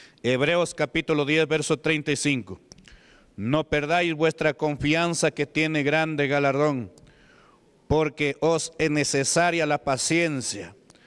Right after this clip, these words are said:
para que habiendo hecho la voluntad de Dios,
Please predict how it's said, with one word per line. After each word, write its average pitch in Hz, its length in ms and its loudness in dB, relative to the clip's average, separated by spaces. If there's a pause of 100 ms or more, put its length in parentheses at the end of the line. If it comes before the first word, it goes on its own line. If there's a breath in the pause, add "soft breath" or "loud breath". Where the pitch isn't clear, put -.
(400 soft breath)
para 139 260 2
que 147 160 -2
habiendo 156 500 2
hecho 165 320 2
la 151 140 2
voluntad 143 520 0
de 151 140 0
Dios, 170 460 0